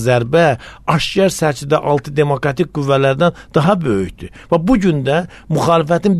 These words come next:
bir yerdə bu seçkiyə getməməsi həmin demokratiya tərəfdarı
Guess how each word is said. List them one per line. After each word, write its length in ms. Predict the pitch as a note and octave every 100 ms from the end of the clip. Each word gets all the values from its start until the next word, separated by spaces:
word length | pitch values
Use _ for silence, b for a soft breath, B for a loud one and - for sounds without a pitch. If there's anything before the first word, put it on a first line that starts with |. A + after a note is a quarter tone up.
| D#3+
bir 140 | F#3 D#3
yerdə 240 | C#3 C3+
bu 80 | C#3
seçkiyə 460 | C#3+ C3+ D3 C#3 B2+
getməməsi 680 | D3 - C3 B2+ B2 - E3 B B B -
həmin 340 | F3+ G3 G#3 - B B
demokratiya 680 | D#3 F3+ E3 F#3+ F#3+ F#3 E3+
tərəfdarı 760 | E3 D#3+ D3+ - D#3 D#3 E3+